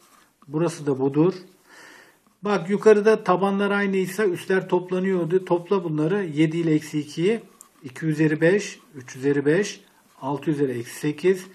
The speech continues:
Bu sefer üstler aynıysa tabanları çarp. Altı üzeri beş bölü altı üzeri eksi sekiz. Anlaştık değil mi bu arada arkadaşlar?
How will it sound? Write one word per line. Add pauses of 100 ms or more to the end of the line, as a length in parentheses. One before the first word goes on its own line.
(500)
Bu
sefer (200)
üstler
aynıysa
tabanları
çarp. (340)
Altı
üzeri
beş (320)
bölü
altı
üzeri
eksi
sekiz. (140)
Anlaştık
değil
mi
bu
arada
arkadaşlar?